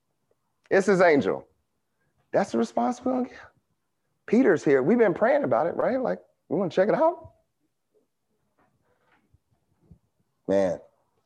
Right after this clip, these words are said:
listen, Rhoda has a readiness of mind. Please do not miss that. She came to the door to listen.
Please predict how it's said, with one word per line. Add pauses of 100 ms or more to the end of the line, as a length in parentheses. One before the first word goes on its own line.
(100)
listen, (160)
Rhoda (320)
has
a
readiness
of
mind. (1300)
Please
do
not
miss
that. (2250)
She
came
to
the
door
to
listen.